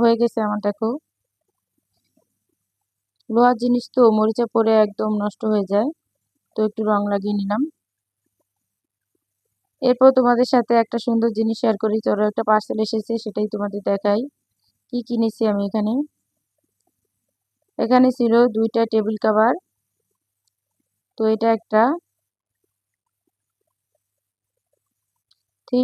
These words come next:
ডি প্রিন্টের, এগুলো তো অনলাইনে এখন ভীষণ চলছে, তো আগে থেকেই চলছে, আমার আগে একটা আছে, তো আরও দুইটা নিয়ে নিলাম।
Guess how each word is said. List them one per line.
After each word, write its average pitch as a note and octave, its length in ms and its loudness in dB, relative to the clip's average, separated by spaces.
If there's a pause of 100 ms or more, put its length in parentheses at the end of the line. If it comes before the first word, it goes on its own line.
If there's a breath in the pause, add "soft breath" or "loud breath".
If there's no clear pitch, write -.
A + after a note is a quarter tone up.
ডি C4 140 2
প্রিন্টের, A#3+ 320 0 (100)
এগুলো A3 340 -2
তো A#3 60 2 (100)
অনলাইনে A3 460 0
এখন A3+ 220 0 (920)
ভীষণ A3+ 380 -2 (100)
চলছে, G#3+ 340 0 (160)
তো A3 100 2 (460)
আগে B3 220 0
থেকেই D#4 280 0
চলছে, B3+ 340 4 (340)
আমার A3+ 180 2 (100)
আগে G#3 140 2 (100)
একটা - 160 0 (100)
আছে, G3+ 200 -2 (600)
তো G#3+ 40 0 (120)
আরও G3+ 120 4 (100)
দুইটা G#3 240 0
নিয়ে G#3 240 -2
নিলাম। G3 240 -4